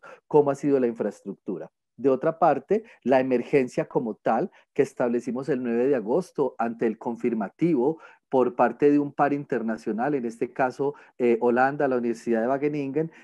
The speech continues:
eh, nos permitió reglamentar, eh, obviamente, todos, eh,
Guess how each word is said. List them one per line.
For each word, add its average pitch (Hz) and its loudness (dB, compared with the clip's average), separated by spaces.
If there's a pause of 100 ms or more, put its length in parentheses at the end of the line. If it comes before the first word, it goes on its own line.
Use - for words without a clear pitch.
(120)
eh, 127 4
nos 135 -2
permitió 131 0
reglamentar, 127 0
eh, 135 2 (240)
obviamente, 151 0
todos, 170 2
eh, 123 4